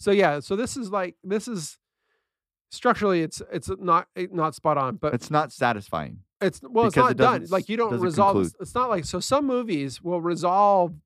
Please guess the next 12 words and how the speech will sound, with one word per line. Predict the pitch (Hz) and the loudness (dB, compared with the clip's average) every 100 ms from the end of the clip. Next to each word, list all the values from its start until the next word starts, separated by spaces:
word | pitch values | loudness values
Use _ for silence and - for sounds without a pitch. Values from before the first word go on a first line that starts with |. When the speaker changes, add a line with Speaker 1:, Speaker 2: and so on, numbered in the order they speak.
| - | -6
Speaker 1:
plot | 175 165 - | 0 0 0
A, | 147 143 120 123 | -2 -2 -4 -2
Speaker 2:
Yeah. | 107 90 92 _ | -2 -2 -6 _
Speaker 1:
but | 139 190 | -2 -2
tee | - 196 180 | 0 0 0
up | 160 | 0
plot | 147 151 131 | -2 -2 0
B. | 156 131 135 _ | -2 -2 -6 _
Speaker 2:
Yeah. | 104 82 90 165 | -4 -4 -6 -6
Speaker 1:
This | 220 - | -4 -4
does | 196 196 | -4 2
not, | 220 202 | 2 2